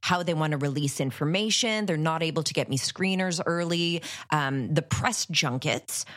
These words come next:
are huge and they're timed very close to release. And so in the case of It, when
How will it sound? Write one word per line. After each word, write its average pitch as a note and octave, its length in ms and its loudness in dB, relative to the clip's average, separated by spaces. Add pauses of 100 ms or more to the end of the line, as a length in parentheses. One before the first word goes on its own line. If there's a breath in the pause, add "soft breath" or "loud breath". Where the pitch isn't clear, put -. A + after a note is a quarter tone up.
(140 loud breath)
are D3 100 2
huge A3+ 800 0 (240 loud breath)
and F#3+ 100 2
they're F3+ 80 2
timed G3+ 460 0
very E3 240 0
close D3 320 -2
to D3 100 0
release. - 520 -4 (260 loud breath)
And D#3+ 120 2
so F3 180 0
in E3+ 120 0
the E3 60 2
case B3+ 400 -2
of D#3 100 2 (120)
It, D4+ 340 0
when F3 160 0